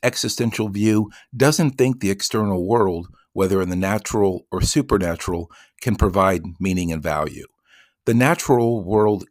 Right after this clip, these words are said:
can't do this for Camus because it's indifferent and just not the type of thing that could ever be capable of offering meaning and value to people. And Camus is himself an atheist, so that for him rules out the supernatural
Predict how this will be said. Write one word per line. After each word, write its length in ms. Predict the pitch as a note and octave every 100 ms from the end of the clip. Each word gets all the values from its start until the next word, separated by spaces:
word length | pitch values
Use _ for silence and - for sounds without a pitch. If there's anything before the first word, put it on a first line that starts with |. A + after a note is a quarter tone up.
| -
can't 360 | - A#2+ -
do 220 | - C3+ D3+
this 200 | G2+ -
for 200 | - D#2+
Camus 420 | F#2+ D2+ D2+ D2+ - - - -
because 560 | A#2 C#3+ C#3+ B2+ - -
it's 200 | A#2+ -
indifferent 680 | A#2 G#2+ A#2 - - - - _ _ _ -
and 180 | A2
just 280 | A2 A#2+ - -
not 360 | G2+ G#2 C3 C3
the 60 |
type 320 | G2+ A#2+ G#2 F#2+
of 100 | -
thing 420 | A2+ G#2 F#2 F#2
that 160 | F#2
could 140 | - F#2+
ever 200 | G2 F#2+
be 160 | G2
capable 720 | - - C#3 C#3+ E2 E2+ F2+ - - -
of 160 | - F#2+
offering 520 | F#2+ F#2+ G2+ F#2+ F#2 -
meaning 340 | - F#2 F#2+ G2
and 100 | F2+
value 380 | E2 D#2+ F2 F2+
to 140 | -
people. 460 | - E3 D#3+ - - _ _ _ _ _
And 200 | A#2+ C3
Camus 560 | C3 B2+ C3 C3+ B2+ A2
is 140 | A#2 -
himself 440 | A2+ - C3 A2+
an 120 | G#2 -
atheist, 760 | C#3 F3+ G#2+ F#2+ D#2+ - - - - -
so 240 | - D3 C3
that 380 | A#2+ C3+ E3 -
for 140 | G#2
him 280 | F#2+ F#2 F2+
rules 260 | G2 G2+
out 160 | F#2+ F2+
the 100 | F#2
supernatural 840 | - F3 D#3+ B2 F#2+ D2+ - A#1+